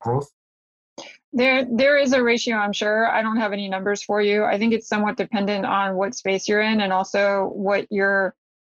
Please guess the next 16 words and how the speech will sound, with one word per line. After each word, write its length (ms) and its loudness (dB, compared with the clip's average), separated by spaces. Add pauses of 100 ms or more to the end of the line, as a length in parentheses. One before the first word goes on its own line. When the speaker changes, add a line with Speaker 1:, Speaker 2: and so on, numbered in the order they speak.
Speaker 2:
what 160 -2
stage 420 -2
you're 180 2
at. 260 2 (240)
Because, 720 0
you 100 0
know, 180 0
when 120 -2
you're 120 2
at 100 2
an 100 -2
earlier 400 0
stage, 380 -2
you're 80 0
going 340 -2
to 460 0